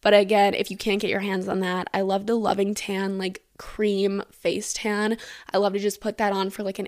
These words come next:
instant tan and instant glow, um, or, like, the tan, the Loving Tan mousse or, like, Bondi Sands. Um,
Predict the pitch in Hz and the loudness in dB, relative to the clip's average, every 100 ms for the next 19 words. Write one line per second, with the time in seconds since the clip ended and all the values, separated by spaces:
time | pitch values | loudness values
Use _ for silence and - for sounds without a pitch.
0 | - 190 190 - 190 185 - 214 190 190 | -6 -4 -4 -2 -2 -4 -4 -4 -2 -2
1 | 185 190 190 - - - 185 - 196 233 | -2 -4 -4 -4 -6 -4 -2 0 2 2
2 | - - - - 202 196 190 - 196 196 | -2 -18 -18 -2 0 2 -2 0 0 0
3 | 196 196 - - - 196 - 202 190 190 | -4 -6 -6 -8 -4 -4 -4 -2 0 0
4 | 190 202 190 202 233 254 240 - - - | -2 -4 -4 -2 0 0 0 -4 -4 -2
5 | 190 185 185 196 190 196 190 196 - 214 | 0 -2 -4 -2 -2 -2 -4 -4 -2 -2
6 | 208 196 202 196 - - - - - - | 0 0 -2 -4 -6 -14 -18 -10 -4 -4
7 | - - 233 | -4 -8 -10